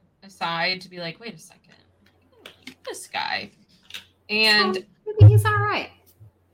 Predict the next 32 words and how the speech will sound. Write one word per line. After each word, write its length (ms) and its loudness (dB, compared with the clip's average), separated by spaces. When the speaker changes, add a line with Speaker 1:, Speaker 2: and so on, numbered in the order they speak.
Speaker 1:
then 160 -4
we 160 -6
kind 400 -6
of 120 -14
see, 840 -20
uh, 60 -12
it 260 -18
might 160 -20
be... 320 -20
oh, 100 -2
yeah. 240 4
So 220 -10
then 200 0
we 140 -6
kind 180 -4
of 120 -8
get 160 -6
the 80 -12
first 600 -10
signs 540 -4
of 140 -16
some, 480 -12
some 200 -16
big 280 -10
norm 340 -6
stuff. 500 -6
Uh, 260 -6
the 120 -12
phone 360 -6
rings 360 -8
every 280 -10
day 480 -6